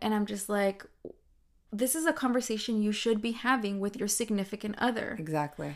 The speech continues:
Speaker 1: Like, why are we, you know, like, I, I just feel like this is very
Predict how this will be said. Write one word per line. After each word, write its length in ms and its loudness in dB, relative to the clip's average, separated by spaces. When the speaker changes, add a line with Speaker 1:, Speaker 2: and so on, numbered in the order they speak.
Speaker 1:
Like, 240 2
why 340 2
are 140 2
we, 480 0
you 140 0
know, 200 2
like, 320 -2
I, 160 4
I 20 6
just 220 0
feel 180 4
like 160 2
this 240 -2
is 200 -4
very 720 0